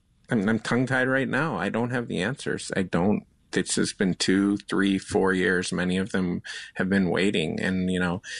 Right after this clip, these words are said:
I have not gotten any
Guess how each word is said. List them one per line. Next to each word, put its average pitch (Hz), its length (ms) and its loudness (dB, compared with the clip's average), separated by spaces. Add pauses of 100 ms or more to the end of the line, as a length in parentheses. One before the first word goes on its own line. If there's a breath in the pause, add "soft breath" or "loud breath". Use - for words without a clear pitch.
(300 loud breath)
I 92 80 -2
have 90 280 -2
not 90 380 0 (220)
gotten 92 460 0 (100)
any 110 600 2